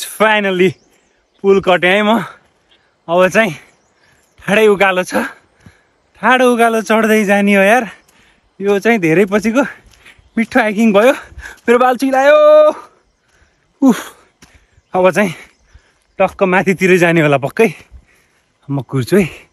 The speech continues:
अङ्कल र भिनाजुलाई, त्यसपछि सँगै जाउँला। हामी जाने त्यही डिरेक्सनै रहेछ है।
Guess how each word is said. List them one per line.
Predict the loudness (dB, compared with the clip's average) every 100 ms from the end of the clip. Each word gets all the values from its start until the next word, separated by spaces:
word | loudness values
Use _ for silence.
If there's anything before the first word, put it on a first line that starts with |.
| _ _ _ _ -16
अङ्कल | -10 -8
र | -8 -6
भिनाजुलाई, | -6 -4 -2 -2 -6 _ _ _ _ _ -18
त्यसपछि | -16 -14
सँगै | -12 -10 -10
जाउँला। | -12 -16 -20 -20 _ _ _ _ -4
हामी | 2 2
जाने | 2 2 2
त्यही | 2 2
डिरेक्सनै | 2 0 0 0 2
रहेछ | 2 2
है। | 2